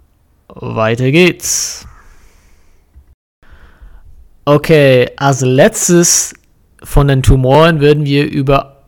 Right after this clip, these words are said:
Osteosarkom sprechen. Okay? Osteosarkom ist, äh, sagen wir mal so, sehr, sehr gefährlich. Bei einem Osteosarkom, man kann diese Codman,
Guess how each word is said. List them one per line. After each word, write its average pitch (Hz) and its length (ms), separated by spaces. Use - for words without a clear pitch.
Osteosarkom 131 1500
sprechen. 104 720
Okay? 135 600
Osteosarkom 170 920
ist, - 480
äh, 139 240
sagen 135 200
wir 135 100
mal 135 60
so, 131 400
sehr, 131 300
sehr 151 180
gefährlich. 139 800
Bei 135 140
einem 135 140
Osteosarkom, 160 920
man 143 480
kann 156 280
diese 156 200
Codman, 147 640